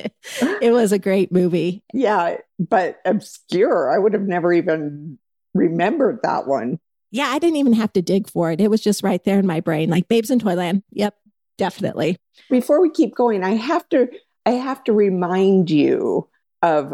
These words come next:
Speaker 2: my definition of what a good movie is. And, and you just triggered that for me, because I told this story. It's a quick story when we were ju-, talking about books, how my sister-in-law and I were driving to Lake Michigan for a family reunion.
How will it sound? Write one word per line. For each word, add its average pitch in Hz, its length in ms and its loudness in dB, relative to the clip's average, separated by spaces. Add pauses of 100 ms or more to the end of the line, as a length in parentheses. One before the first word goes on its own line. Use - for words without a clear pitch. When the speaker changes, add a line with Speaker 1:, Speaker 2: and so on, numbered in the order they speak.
Speaker 2:
my 170 300 -2
definition 156 1040 -4 (280)
of 156 120 -2
what 156 160 0
a 143 40 -2 (180)
good 143 220 0
movie 131 320 -2
is. - 200 -2
And, 160 240 0 (100)
and 165 220 0
you 160 80 2
just 202 300 -4
triggered 208 420 -2
that 117 220 -2 (100)
for 139 160 -2
me, - 320 -6 (360)
because 226 500 0 (120)
I 185 80 2
told 254 340 -2
this 220 220 0
story. 185 640 0 (220)
It's 240 140 -12
a 233 60 0
quick - 300 -4
story 165 580 2
when 170 260 -4
we 165 120 -2
were 156 120 -4
ju-, 156 200 -4
talking 160 340 -4
about 139 280 -2
books, - 340 -2
how 170 100 -2
my 156 160 -2
sister-in-law 180 720 0
and 151 120 -2
I 151 120 -2
were 147 160 -2
driving 160 800 0 (540)
to 160 180 2
Lake 147 240 0
Michigan 147 420 -2
for 147 140 0
a 143 100 -4
family 147 300 -2
reunion. 147 600 0